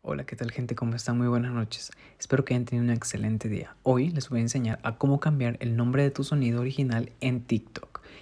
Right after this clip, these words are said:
Y para hacer eso posible tenemos que dirigirnos hacia nuestra aplicación de TikTok. Una vez que estemos aquí, en la parte inferior, como podemos ver, tenemos diferentes tipos de iconos, el cual está inicio, tendencias, un corazón grande, bandeja de entrada y perfil.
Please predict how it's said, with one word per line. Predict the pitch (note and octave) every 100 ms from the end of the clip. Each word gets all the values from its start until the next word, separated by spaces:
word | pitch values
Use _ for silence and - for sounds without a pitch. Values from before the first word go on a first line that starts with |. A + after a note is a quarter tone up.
| -
Y | C3+
para | - G#2+
hacer | A2
eso | B2+ C3
posible | C3+ C#3+ A#2+
tenemos | A#2 A2 A2+ A#2+
que | -
dirigirnos | A2 - A#2+ B2
hacia | B2+
nuestra | C#3 C3 A#2
aplicación | - - - A2
de |
TikTok. | G#2+ B2+ - D#3+ - - - -
Una | F3+
vez | F#3 F3+
que |
estemos | - D#3 D#3+
aquí, | D#3+ - A2
en | - B2+
la | A2+ A2+
parte | - B2 B2 D3+
inferior, | D3 C#3+ A2+
como | A2 A2
podemos | - A2+ B2 C#3
ver, | A2+
tenemos | - A2+ A2+ B2+ D#3 - - - -
diferentes | D3 C#3+ A#2+ A#2+ C#3+
tipos | - - - B2 - - - -
de | C3+ E3 G#3
iconos, | - A#2 G2 G#2+ -
el | A#2
cual | A#2 G2+
está | A#2 - -
inicio, | E3 E3 C3+ - C3
tendencias, | - D3+ B2 A#2 - C3 - - - - - -
un | C3+
corazón | A#2+ A#2+ B2+
grande, | C#3 A2+ A2
bandeja | A#2 A2+ A#2 C#3
de | D3
entrada | D#3 A#2+ A#2
y | - B2+
perfil. | A#2+ A2 - -